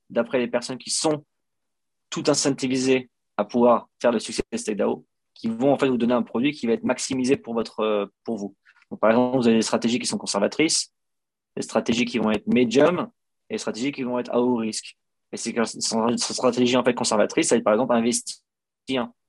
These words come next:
dans un protocole comme Curve ou aller investir dans un protocole comme Aave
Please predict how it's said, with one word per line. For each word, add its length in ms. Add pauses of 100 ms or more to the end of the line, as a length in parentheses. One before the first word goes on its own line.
(260)
dans 140
un 80
protocole 680 (160)
comme 200
Curve 440 (420)
ou 120
aller 80
investir 400
dans 80
un 80
protocole 500
comme 240
Aave 460